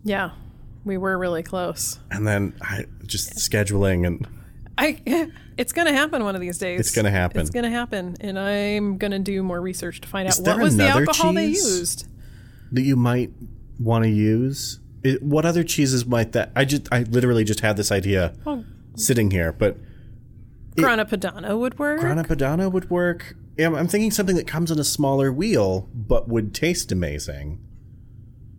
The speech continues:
Speaker 1: Hmm. I mean, I don't, I mean, you could do it with the domestic Parmesan. It's not as exciting.
Speaker 2: Yeah. I'm thinking something less Parmesan. I don't know.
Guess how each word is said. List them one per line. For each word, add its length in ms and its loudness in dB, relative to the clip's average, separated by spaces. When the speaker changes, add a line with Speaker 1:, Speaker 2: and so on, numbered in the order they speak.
Speaker 1:
Hmm. 400 -4
I 40 -6
mean, 340 -6
I 40 -14
don't, 140 -14
I 60 -12
mean, 160 -2
you 100 0
could 160 -8
do 200 -6
it 100 -4
with 160 -10
the 100 -2
domestic 500 -4
Parmesan. 500 -2
It's 160 -4
not 200 0
as 120 -4
exciting. 540 0
Speaker 2:
Yeah. 420 2
I'm 60 -4
thinking 200 0
something 320 2
less 540 0
Parmesan. 480 -2
I 80 2
don't 160 2
know. 180 2